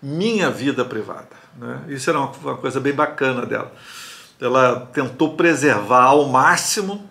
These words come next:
né, apesar de toda a agitação da sua vida, é, o seu privado.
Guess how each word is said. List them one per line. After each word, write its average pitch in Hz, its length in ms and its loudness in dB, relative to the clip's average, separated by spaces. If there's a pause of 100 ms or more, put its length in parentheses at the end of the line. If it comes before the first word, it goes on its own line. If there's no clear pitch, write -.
(220)
né, 120 160 -14 (540)
apesar 120 220 -8
de - 80 -10
toda 139 200 4
a - 20 4
agitação 120 540 -4
da 113 100 0
sua 120 240 0
vida, 175 420 -2 (600)
é, 123 260 2
o 131 80 0
seu 123 220 4
privado. 127 640 2